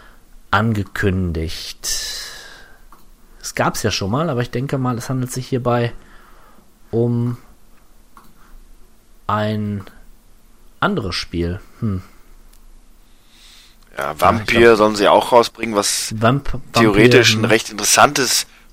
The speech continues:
Speaker 2: düsteres Vampir-Action-Rollenspiel geben
Speaker 1: Mhm.
Speaker 2: könnte. Halt auch in, äh, zu Zeiten der, der Schwarzen Pest oder so, glaub ich.
Speaker 1: Ja.
Speaker 2: Nee, Quatsch. Äh, der spanischen Grippe.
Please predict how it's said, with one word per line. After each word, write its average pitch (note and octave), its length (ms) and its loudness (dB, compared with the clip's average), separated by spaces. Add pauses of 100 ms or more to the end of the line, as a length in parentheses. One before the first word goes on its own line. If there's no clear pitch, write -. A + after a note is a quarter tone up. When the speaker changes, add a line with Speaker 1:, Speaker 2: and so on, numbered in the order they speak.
(120)
Speaker 2:
düsteres A#2 540 -2
Vampir-Action-Rollenspiel G2+ 1800 2 (160)
geben A2+ 220 0
Speaker 1:
Mhm. G#2+ 80 -4
Speaker 2:
könnte. G#2+ 460 4 (680)
Halt G2+ 280 0
auch F2 200 4
in, G#2 320 -4
äh, G2 260 2 (560)
zu - 60 -16
Zeiten G2 360 4
der, F2 340 2 (580)
der - 60 -10
Schwarzen F#2+ 300 2
Pest G#2+ 280 2
oder G2 160 4
so, F#2+ 260 0
glaub F#2+ 220 6
ich. - 180 -4 (600)
Speaker 1:
Ja. G#2 240 -4 (840)
Speaker 2:
Nee, A2+ 100 -12
Quatsch. C#3 260 4 (420)
Äh, G2+ 300 6 (540)
der G3 220 4
spanischen A#2+ 520 6
Grippe. A2+ 240 2